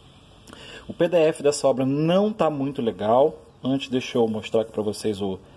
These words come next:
a folha de guarda aqui com papel marmorizado, num, num papel aqui Verger, gramatura cento e vinte. Agora vamos aqui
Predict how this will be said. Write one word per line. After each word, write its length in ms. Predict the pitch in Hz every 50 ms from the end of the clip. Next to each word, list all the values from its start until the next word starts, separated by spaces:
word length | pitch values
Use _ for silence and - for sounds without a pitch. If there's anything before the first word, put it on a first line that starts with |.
| - - - - - -
a 140 | - 104 101
folha 340 | 98 - - - 113 107 110
de 120 | 98 104
guarda 440 | 98 92 101 104 107 107 107 110 101
aqui 220 | 98 - - 113 110
com 220 | - - 107 107
papel 320 | - - 101 - - 104
marmorizado, 1000 | 101 104 98 - 104 101 98 113 113 104 110 113 123 135 147 151 143 147 160 165 - - - - -
num, 340 | 120 117 120 117 117 113 107 104 - - - - - - - - -
num 180 | - 113 113 107
papel 500 | 107 - 110 110 - - 113 113 113 110
aqui 540 | 104 - - - 117 113 107 101 98 95 90 87 - - - - - - - - - - -
Verger, 640 | - 101 101 117 113 95 92 92 87 98 113 120 117
gramatura 540 | 110 117 110 110 110 101 - - 113 113 113
cento 320 | 110 - - 117 110 - 123
e 60 | 120
vinte. 600 | 98 107 110 123 151 180 226 - - - - - - - - - - - - - - - - - - - - - - - - -
Agora 320 | - 98 107 113 120 131
vamos 320 | 120 135 131 131 127 117 127
aqui 440 | 120 - - - 123 123 123 -